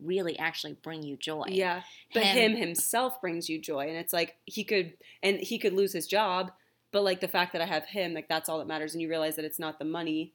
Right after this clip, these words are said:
Speaker 2: that is, is making you happy. It's him.
Speaker 1: Right.
Speaker 2: Yeah. And being, I like, I like the whole idea of, yeah, being excited about it. 'Cause also if you receive something, like, say you, you put something out in the universe,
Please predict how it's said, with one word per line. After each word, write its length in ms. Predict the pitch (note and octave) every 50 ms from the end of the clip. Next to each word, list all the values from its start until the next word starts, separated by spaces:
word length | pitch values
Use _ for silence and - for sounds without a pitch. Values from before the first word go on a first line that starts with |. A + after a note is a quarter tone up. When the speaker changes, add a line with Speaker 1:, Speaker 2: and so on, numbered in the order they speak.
| _ _ -
Speaker 2:
that 140 | E3 C#3 F#2+
is, 140 | - - -
is 180 | - E3 D#3 E3
making 260 | E3 D3+ D3 - D#3+
you 80 | D#3+ E3+
happy. 320 | E3 D3+ - - D#3 C#3+
It's 140 | C#3+ - -
him. 320 | - F3+ D3 A#2+ - C3 - -
Speaker 1:
Right. 340 | F3 F3+ G3 F#3 E3+ E3+ -
Speaker 2:
Yeah. 260 | F#3+ F#3 E3 D#3+ E3+ - - - - - - -
And 180 | G#3+ A3+ A#3 A3
being, 180 | B3 A#3 G3+
I 100 | C#3 F#3
like, 180 | F#3 F3+ F#3 -
I 80 | - F3+
like 220 | F#3 F#3 F3+ F3+
the 80 | - F3
whole 140 | F3+ F3 E3+
idea 260 | E3 E3 E3+ D#3+ D#3
of, 60 | D#3
yeah, 100 | D#3+ D3+
being 240 | D3 - D#3+ D#3 D3
excited 320 | - - - D#3+ D#3 D#3
about 180 | D3+ D#3 D3 D3
it. 80 | E3+
'Cause 140 | - F3+ E3+
also 260 | F3+ F3 F3 - F3+
if 160 | E3+ E3 - -
you 100 | F3+ F3+
receive 680 | F3 F3 - - F3+ E3+ E3+ E3+ E3+ E3 E3 E3 - - _ _ _ _ _ -
something, 600 | - G3 F#3+ F#3 - G3+ G#3 G#3+ A3 A#3+ A#3+ -
like, 260 | - F3+ F3+ - - -
say 200 | - F#3 F3 F3
you, 300 | F3+ F3 E3+ E3+ E3 D#3+
you 100 | E3 E3+
put 160 | D#3 - F3+ -
something 180 | F3 E3+ F3
out 60 | D#3+ D3+
in 40 | E3
the 60 | E3
universe, 540 | E3 D#3+ D#3+ D#3+ E3 D#3+ E3 D#3+ - - -